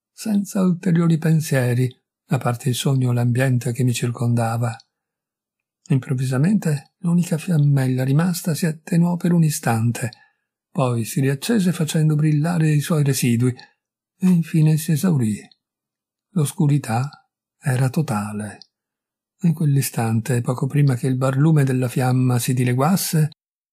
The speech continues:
risuonò un rumore sordo, simile a quello di un corpo ricaduto pesantemente sul pavimento, e sentii tremare sotto di me.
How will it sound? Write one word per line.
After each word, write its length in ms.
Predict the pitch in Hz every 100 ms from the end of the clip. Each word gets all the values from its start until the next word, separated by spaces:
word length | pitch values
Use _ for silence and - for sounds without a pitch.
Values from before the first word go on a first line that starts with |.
| _ -
risuonò 420 | 185 185 180 208
un 100 | 196
rumore 320 | 196 202 196
sordo, 640 | - 160 123 123 131 131 -
simile 400 | - 175 151 147
a 60 | 147
quello 340 | 185 175 160
di 100 | 143
un 240 | 143 139
corpo 500 | 139 160 156 151 -
ricaduto 480 | 139 135 147 170 156
pesantemente 1040 | 156 143 156 151 151 175 170 180 165 151
sul 300 | 156 170 156
pavimento, 800 | 156 156 147 139 123 120 117 110 - _ _ _ _ _ _
e 140 | - 170
sentii 440 | 190 151 196 180
tremare 680 | 180 180 160 123 107 104 -
sotto 440 | - - 123 - 123
di 120 | 123
me. 380 | 117 113 117